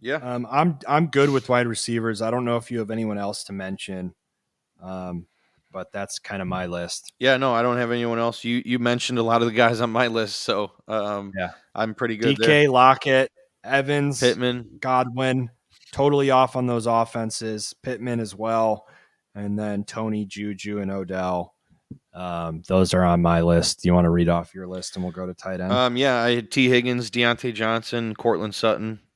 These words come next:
Speaker 1: and then obviously the Pittman, D K, uh, Juju, you know.
Speaker 2: Yeah. Okay. Um, so moving on to tight ends, this is gonna be just more of a statement from me in general. Um,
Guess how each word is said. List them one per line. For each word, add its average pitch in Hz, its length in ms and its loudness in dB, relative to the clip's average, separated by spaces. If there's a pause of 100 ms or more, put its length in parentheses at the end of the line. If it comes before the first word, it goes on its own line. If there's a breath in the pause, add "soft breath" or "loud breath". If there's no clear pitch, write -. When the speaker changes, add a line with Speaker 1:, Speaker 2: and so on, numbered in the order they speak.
(180)
Speaker 1:
and 104 140 -8
then 104 120 -2
obviously 104 480 -2
the 98 100 -6
Pittman, 101 400 -4
D 101 160 -8
K, 98 320 -4 (320)
uh, 95 200 -4
Juju, 98 420 -10 (300)
you 98 80 -14
know. 92 140 -12 (1080)
Speaker 2:
Yeah. 95 220 -6 (1300 soft breath)
Okay. 139 340 2 (220)
Um, 139 420 4
so 151 300 8
moving 185 300 12
on 175 120 10
to 165 80 8
tight 156 280 10
ends, 131 500 8
this 135 240 6
is 160 80 -4
gonna 160 220 10
be 135 260 10
just 123 240 4
more 123 220 8
of 113 80 6
a 107 60 2
statement 113 760 -4
from 123 240 -8
me 120 180 -4
in 104 140 -4
general. 117 720 -6
Um, 107 460 -8